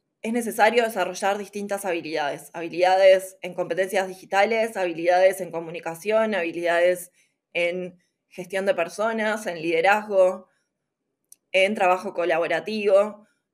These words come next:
y hoy en día una habilidad más es la inteligencia artificial. Entonces hay que tener un plan,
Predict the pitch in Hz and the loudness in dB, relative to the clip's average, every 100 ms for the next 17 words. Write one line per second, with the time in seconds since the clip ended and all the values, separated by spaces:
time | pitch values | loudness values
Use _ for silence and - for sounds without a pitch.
0 | _ 208 214 233 240 240 - 196 208 196 | _ -8 -4 -4 -4 -8 -2 0 0 -4
1 | 208 208 208 214 202 185 180 175 175 180 | -4 2 2 2 -2 -2 2 4 4 2
2 | 185 202 196 185 180 175 160 165 175 170 | -2 -6 -10 -8 -8 -8 -10 -12 -12 -12
3 | 165 160 - - 165 - _ 175 185 202 | -12 -18 -20 -18 -18 -18 _ -10 -2 -2
4 | 196 - _ _ _ _ _ _ - 185 | -2 -14 _ _ _ _ _ _ 2 2
5 | 202 196 202 208 202 180 196 190 202 226 | 2 -2 -2 -4 -6 -2 2 2 2 -2
6 | 226 240 | -6 -14